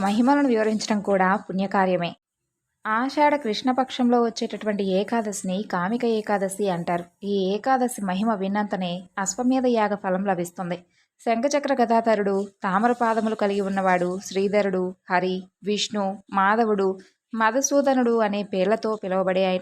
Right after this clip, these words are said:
వాడైనటువంటి శ్రీ మహావిష్ణువును కామిక ఏకాదశి రోజు ఆరాధిస్తారు. కామిక ఏకాదశి రోజున శ్రీహరిని ఆరాధిస్తే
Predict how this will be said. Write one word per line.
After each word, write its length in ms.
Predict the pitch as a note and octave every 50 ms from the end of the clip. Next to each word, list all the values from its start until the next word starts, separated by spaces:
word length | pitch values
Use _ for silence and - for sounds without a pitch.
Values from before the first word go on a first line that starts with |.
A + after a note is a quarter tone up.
| F#3 _ _ - - G3+
వాడైనటువంటి 720 | F#3+ F#3+ F#3+ F#3 F#3 F#3+ F#3 F#3+ G3+ G3 G3+ G3 A3 F3 E3 E3+ G3 G3 - - - - _ _ -
శ్రీ 160 | A#3+ G3 A3 B3 B3 C4 C4
మహావిష్ణువును 760 | B3 B3+ A#3+ A3+ G#3 G#3+ F#3 - - G#3 F#3+ F#3+ F#3 G3 A#3 C#4 C#4+ - - - _ _ - G#3
కామిక 300 | G3+ A3 B3+ C#4+ C#4+ C#4+ C4+ B3+ A#3+ A#3+
ఏకాదశి 420 | A3+ - A3 G#3 G3+ G3 - G3+ F#3
రోజు 180 | F3+ E3+ F3+ G#3 G3 F3+
ఆరాధిస్తారు. 540 | F3 F3+ F#3 F3 E3+ F3 - - F3 E3 - _ _ _ _ _ _ _ -
కామిక 340 | G#3 G#3+ A#3+ C#4+ D#4 D4+ D4+ D4 C4+
ఏకాదశి 420 | B3+ B3 B3+ A#3+ A3+ A3 A3 G#3+ - G#3
రోజున 280 | G#3+ G#3+ G#3+ A3+ G#3+ F#3 F3+ F3+ G3 G#3+ -
శ్రీహరిని 500 | - F#3+ G#3 A#3 A#3 B3+ B3+ B3 A#3+ B3 - - F3+
ఆరాధిస్తే 500 | F#3 F#3 F#3+ F#3+ E3+ F3+ F3 - - G3+